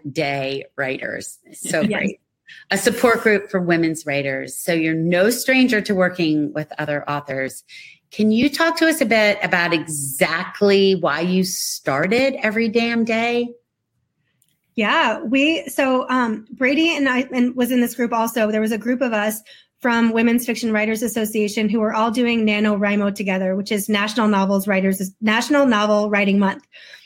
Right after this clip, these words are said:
Speaker 2: um, which is an international program where writers all around the world write fifty thousand words in the month of November. And a group of us were doing it together. And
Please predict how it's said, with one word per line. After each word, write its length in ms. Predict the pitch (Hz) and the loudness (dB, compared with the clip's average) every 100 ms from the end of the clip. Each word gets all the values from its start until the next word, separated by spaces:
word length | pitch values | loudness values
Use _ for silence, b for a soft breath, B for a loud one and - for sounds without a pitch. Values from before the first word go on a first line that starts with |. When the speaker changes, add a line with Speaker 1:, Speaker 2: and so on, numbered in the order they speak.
| B - | B 0
Speaker 2:
um, 320 | 214 214 214 | 2 2 0
which 260 | 233 233 | -2 0
is 180 | 247 220 | 2 2
an 80 | 233 | 0
international 560 | 233 247 254 240 262 240 | 2 2 2 0 0 0
program 440 | 233 214 214 214 | 0 2 2 2
where 140 | 208 202 | 2 2
writers 420 | 208 208 208 196 | 2 2 0 0
all 180 | 214 233 | 2 2
around 220 | 262 262 | 2 2
the 80 | 269 | 2
world 320 | 220 202 202 | 2 2 0
write 360 | 208 202 202 - | 0 -2 -2 -2
fifty 260 | 233 226 247 | -2 0 0
thousand 380 | 220 214 226 | 2 2 2
words 240 | 214 208 202 | 2 2 0
in 60 | 208 | 0
the 60 | |
month 260 | 202 202 202 214 | 2 2 0 -2
of 140 | 196 | 0
November. 580 | 202 196 202 190 190 196 _ _ _ _ _ - B B B B | 2 2 0 0 -4 -10 _ _ _ _ _ -20 B B B B
And 160 | 240 233 | 2 4
a 40 | |
group 200 | 247 285 | 4 2
of 100 | 330 | 4
us 180 | 294 285 | 2 2
were 100 | 254 | 2
doing 260 | 226 226 | 4 2
it 140 | 233 240 | 0 -2
together. 580 | 240 220 196 202 208 - | -2 0 2 2 0 -2
And 400 | 214 208 220 214 | -2 2 0 -2